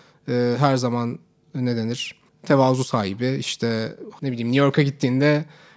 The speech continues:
Gil Scott-Heron'la işte çok yakın arkadaş oluyor. Hatta galiba bir dönem aynı kadını seviyorlar. <laughs> Yani böyle bir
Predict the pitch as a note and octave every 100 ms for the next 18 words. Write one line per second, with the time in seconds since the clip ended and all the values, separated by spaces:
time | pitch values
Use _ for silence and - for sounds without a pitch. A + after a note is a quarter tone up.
0 | - C#3 C#3 - D3 C#3+ C#3+ C3+ B2+ B2
1 | B2 B2+ - E3 - - A#2 A#2 - B2+
2 | C3+ C3+ A#2+ C3 A#2 A2+ G#2 A#2+ A#2+ A#2
3 | A#2+ A#2+ A#2 A#2+ A#2+ B2 A#2 A2+ B2 A#2+
4 | A2+ G2+ G#2 G#2 C#3+ - E3+ C#3+ B2 A#2+
5 | B2+ - C#3+ C3+ A2 C#3+ D3+ D#3